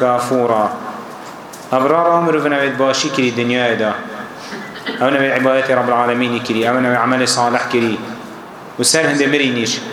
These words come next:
رب العالمين بجد أمر في تو، أبي تشاكي وباشي كري دنيا دا، وسر هند مرين رجع قيامت النار بحشت دا. "يشربون من كأس"، يعني فتخون الفخارنا بحشت، كأس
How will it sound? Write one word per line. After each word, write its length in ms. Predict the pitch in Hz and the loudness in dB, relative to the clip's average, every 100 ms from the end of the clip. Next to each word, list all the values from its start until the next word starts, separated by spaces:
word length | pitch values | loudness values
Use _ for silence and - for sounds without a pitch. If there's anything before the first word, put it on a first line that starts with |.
| - - 120 | -12 -4 0
رب 100 | 123 | 2
العالمين 280 | 131 151 | 2 0
بجد 80 | 143 | 2
أمر 260 | 151 151 147 | 2 2 2
في 140 | 143 | 2
تو، 300 | 143 151 135 127 | 2 2 4 2
أبي 140 | 131 | 0
تشاكي 440 | 127 135 127 143 | 2 0 2 0
وباشي 400 | 135 123 127 127 | 2 2 2 0
كري 220 | 139 127 120 | 0 0 0
دنيا 500 | 120 123 135 131 120 | 2 2 2 2 2
دا، 260 | 123 123 127 - - - - 120 | 0 0 -4 -10 -10 -12 -8 -2
وسر 240 | - 143 131 | 2 2 2
هند 100 | 131 | 2
مرين 420 | 131 143 139 135 131 | 2 2 0 -2 -2
رجع 220 | 127 135 | 2 2
قيامت 320 | 131 139 151 | 2 0 2
النار 280 | 147 143 156 | 2 2 2
بحشت 380 | 143 - 135 - | 0 0 0 0
دا. 200 | 113 107 104 - - - - - 127 | 0 0 -2 -10 -12 -12 -14 -6 0
"يشربون 680 | 135 - 147 147 185 170 | 2 2 2 2 2 2
من 160 | 156 147 | 0 0
كأس"، 320 | 156 143 - 120 104 - - - - - | 0 2 0 0 -2 -6 -12 -14 -16 -4
يعني 220 | 120 131 | 0 2
فتخون 560 | 135 170 170 147 127 120 - - - - | 2 0 2 0 0 -2 -6 -10 -14 -4
الفخارنا 600 | 123 127 - 135 131 147 | 0 2 2 2 4 2
بحشت، 640 | 131 127 131 123 120 120 131 - - - | 2 0 0 0 2 2 0 -4 -12 -4
كأس 520 | - 185 175 170 - | 0 4 4 2 -2